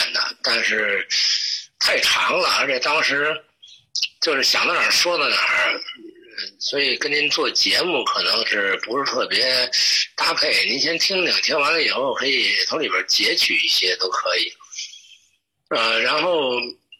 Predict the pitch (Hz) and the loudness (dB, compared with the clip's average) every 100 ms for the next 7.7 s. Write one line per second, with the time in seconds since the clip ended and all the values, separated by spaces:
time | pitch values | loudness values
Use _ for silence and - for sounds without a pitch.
0 | - 123 120 117 113 123 - - 135 156 | -4 0 2 2 2 2 0 0 0 2
1 | 135 131 127 120 117 - - 190 - - | 2 2 0 0 0 0 0 2 2 2
2 | - - 110 101 - 127 113 - 135 - | 2 0 0 0 0 0 2 0 0 -2
3 | - - - - 156 165 107 - 165 - | -4 -6 -2 0 0 0 0 0 0 0
4 | - - - 131 127 127 - 165 135 - | 0 -2 -2 -2 0 2 2 2 0 0
5 | - - - - - - - - _ _ | 2 2 2 2 0 -4 -16 -20 _ _
6 | _ _ _ 98 92 95 92 101 151 135 | _ _ _ -2 0 0 0 0 2 2
7 | 120 117 135 127 113 98 | 0 0 0 0 2 0